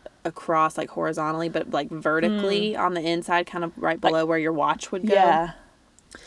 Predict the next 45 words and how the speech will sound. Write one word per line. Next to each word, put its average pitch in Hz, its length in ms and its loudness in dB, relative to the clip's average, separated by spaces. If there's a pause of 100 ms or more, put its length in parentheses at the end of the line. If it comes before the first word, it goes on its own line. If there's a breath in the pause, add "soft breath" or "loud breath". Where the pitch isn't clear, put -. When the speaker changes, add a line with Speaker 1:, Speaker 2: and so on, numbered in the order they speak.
(460 loud breath)
Speaker 1:
Um, 180 480 0
I 180 100 4
real-, 190 440 2
the 180 160 2
one 208 220 4
I 262 80 0
put 214 200 -2
on 196 140 -2
the 185 60 -6
calendar 175 560 -4
was 160 640 -4 (340)
the 170 120 -2
Roman 170 440 0
numerals 165 440 -4
for 165 140 -6
three 160 300 -8
twenty, 156 420 -10
for - 180 -10
Ephesians - 440 -12
three - 180 -12
twenty. - 260 -12
Speaker 2:
Okay. 196 440 0 (580 loud breath)
Speaker 1:
Super 339 340 0
small. 247 260 2
It'd 226 100 -4
probably 294 260 2
take 269 240 0
two 269 220 2
minutes 269 440 0
if 214 80 -10
I 208 120 6
would 196 100 2
just 208 160 -4
suck 196 200 0
it 202 60 0
up 196 160 0
and 185 100 -4
get 202 160 2
it. 170 180 -4
Speaker 2:
<laughs> - 40 -20
Yeah. 285 120 -2 (240 loud breath)
Speaker 1:
But 202 100 4
I'm 190 160 6
absolutely 175 400 2
terrified. - 480 -10